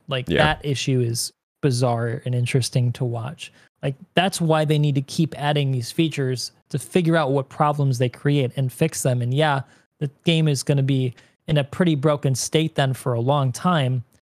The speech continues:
Speaker 1: but I think they're only prolonging that pain to focus on only fixing existing issues, they know that, though. Like, I'm, I'm only saying this for the benefit of viewers who don't know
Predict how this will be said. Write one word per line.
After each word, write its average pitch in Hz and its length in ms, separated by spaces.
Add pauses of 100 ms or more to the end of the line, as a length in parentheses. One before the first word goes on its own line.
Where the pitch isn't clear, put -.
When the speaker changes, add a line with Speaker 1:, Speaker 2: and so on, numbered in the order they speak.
(200)
Speaker 1:
but 156 160
I 151 100
think 175 280 (140)
they're 160 160
only 165 260
prolonging 156 1000
that 127 320
pain 139 460
to 135 160
focus 143 720
on 135 320
only 151 280
fixing 127 640 (140)
existing 120 240
issues, 131 480 (560)
they 208 260
know 175 440
that, 123 320
though. 120 160
Like, 147 260 (160)
I'm, 190 320
I'm 202 200
only 190 220
saying 156 440
this 135 220
for - 140
the 135 80
benefit 139 480
of 127 120
viewers 135 340
who 127 140
don't 147 380
know 123 340